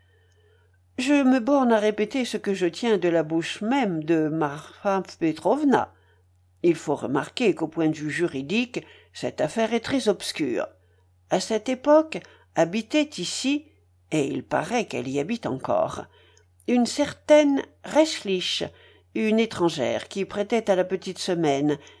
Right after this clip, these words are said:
et exerçait divers autres métiers. Des relations, aussi intimes que mystérieuses,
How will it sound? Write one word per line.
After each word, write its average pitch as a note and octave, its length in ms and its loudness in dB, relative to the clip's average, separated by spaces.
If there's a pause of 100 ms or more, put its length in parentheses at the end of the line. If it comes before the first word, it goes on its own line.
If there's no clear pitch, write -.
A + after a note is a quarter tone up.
(100)
et G3 280 4
exerçait A#3+ 600 -2
divers A3+ 520 -2
autres D4 300 -2
métiers. D#3+ 600 0 (760)
Des E3+ 220 8
relations, E3 880 2 (100)
aussi F3 400 4
intimes E3 500 2
que G#2+ 120 -8
mystérieuses, A#3+ 1000 -2